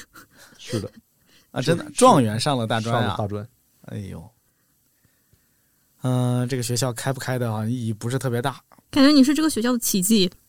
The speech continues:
Speaker 1: 然后我们那一届高考算爆发了嘛。
Speaker 2: 现在进你那，进你那个学校，是不是有你的半身铜像立在校园里？<laughs>
Speaker 1: 当时有人说，如果考了个清华，可能就有了。
Speaker 2: 啊，本校第一个本科生，哎呀。
Speaker 1: 呃，我是，我们那届高考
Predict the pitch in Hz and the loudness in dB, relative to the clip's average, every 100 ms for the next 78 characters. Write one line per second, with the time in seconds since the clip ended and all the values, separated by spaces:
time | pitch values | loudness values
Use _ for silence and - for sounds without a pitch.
0 | - 107 123 117 110 107 104 127 123 117 | -2 0 2 0 -2 -2 0 0 0 0
1 | 113 123 123 82 - 107 98 120 101 104 | 0 0 -2 -2 -2 -2 2 0 2 0
2 | 101 - - 196 185 202 147 117 147 143 | 0 0 4 6 6 4 2 2 0 2
3 | - 170 127 143 147 - 143 165 135 113 | 2 2 2 0 0 0 2 2 2 0
4 | 113 135 170 151 131 135 131 110 113 156 | -6 -8 -4 -2 -2 0 -2 -4 0 0
5 | 123 143 147 113 147 131 104 117 113 143 | 0 -2 -4 -4 -2 -2 -4 -4 0 4
6 | - 165 147 147 131 - - - _ _ | 6 6 6 2 0 -6 -14 -20 _ _
7 | _ 294 _ - - - - 131 127 123 | _ -20 _ -20 -20 -20 0 2 4 4
8 | 107 113 123 117 131 131 95 98 110 - | 2 2 2 4 2 2 0 0 0 -2
9 | 113 95 110 92 92 95 - - - - | -2 0 0 -2 -2 -4 -6 -12 -14 -20
10 | - _ _ 101 92 82 92 107 _ _ | -20 _ _ -14 -14 -14 -18 -20 _ _
11 | 113 113 151 170 160 160 127 104 95 107 | -2 2 2 2 0 2 2 0 -8 -8
12 | 113 - 107 101 104 110 113 _ - 107 | -8 -10 -12 -10 -10 -14 -20 _ 2 4
13 | 107 101 92 143 117 92 117 135 127 123 | 4 2 2 2 4 4 4 2 2 4
14 | 127 117 95 | 4 2 0